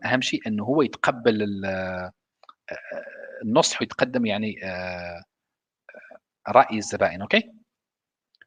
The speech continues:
آه، الفريلانسر، آه، أيضا الفريلانسر، شوف، كاين ثلاث أنواع من الفريلانسرز. أوكي؟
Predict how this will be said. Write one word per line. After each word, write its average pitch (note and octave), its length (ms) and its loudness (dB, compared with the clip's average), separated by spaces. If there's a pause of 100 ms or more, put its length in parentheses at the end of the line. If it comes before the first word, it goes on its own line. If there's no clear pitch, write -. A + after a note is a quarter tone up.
(440)
آه، G#2+ 240 0
الفريلانسر، A#3 680 6 (400)
آه، - 160 -2 (760)
أيضا C#3 240 6 (280)
الفريلانسر، F#3+ 340 2
شوف، - 320 6 (220)
كاين D3 320 4
ثلاث A2+ 240 6
أنواع C3 240 6
من B2+ 100 4
الفريلانسرز. G#2 600 -2
أوكي؟ A#3 260 -4